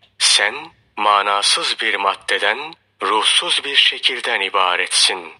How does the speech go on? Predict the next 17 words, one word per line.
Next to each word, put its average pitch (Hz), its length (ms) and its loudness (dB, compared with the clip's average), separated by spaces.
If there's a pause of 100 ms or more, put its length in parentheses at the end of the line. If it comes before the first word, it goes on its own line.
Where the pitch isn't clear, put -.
(200)
Habere 104 500 -2
dayanan 120 580 -4
bilgisi 107 560 0
bulunmayan 120 680 -6
bir 107 160 -2
manzaradan 101 920 -2 (280)
ve 104 200 -4
bir 101 240 -2
görünüşten 101 640 -2
ibaretsin. 95 960 -2 (440)
Görünüşle 107 800 0
habere 101 460 -2
dayanan 104 580 -4
bilgi, 104 500 -2 (180)
her 135 180 0
ikisi 104 500 0
birlikte 101 720 -2